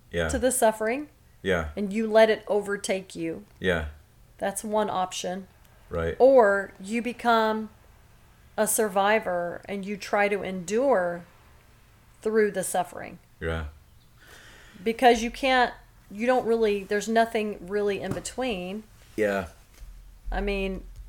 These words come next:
Speaker 2: I mean, I think that's why people cling to religion so much, because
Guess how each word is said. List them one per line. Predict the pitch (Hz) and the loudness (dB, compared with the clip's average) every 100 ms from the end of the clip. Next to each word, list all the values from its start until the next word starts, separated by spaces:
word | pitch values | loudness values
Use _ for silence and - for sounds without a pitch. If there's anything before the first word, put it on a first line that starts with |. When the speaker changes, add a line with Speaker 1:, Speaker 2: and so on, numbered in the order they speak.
| - - - - - - - - - - - - - - - - - - - - - - - - - - - - - - - - - - - - - - | -20 -20 -20 -20 -20 -20 -20 -20 -20 -20 -20 -20 -20 -20 -20 -20 -20 -20 -20 -20 -20 -20 -20 -20 -20 -20 -20 -20 -20 -20 -20 -20 -20 -20 -20 -20 -20 -12
Speaker 2:
I | |
mean, | 196 202 | -6 -4
I | 196 | -4
think | 208 202 | -4 -4
that's | 202 - - | -4 -4 -4
why | 196 185 | -2 -2
people | - 208 - 190 | -4 -10 -4 -4
cling | 190 - 214 214 202 | -4 -4 -2 -2 -6
to | - 190 | -6 -6
religion | 190 190 202 277 247 | -4 -2 -2 -2 -4
so | - 175 160 | -4 -4 -4
much, | 147 - - - | -6 -8 -10 -12
because | 170 180 165 170 170 | -6 -2 0 -2 -4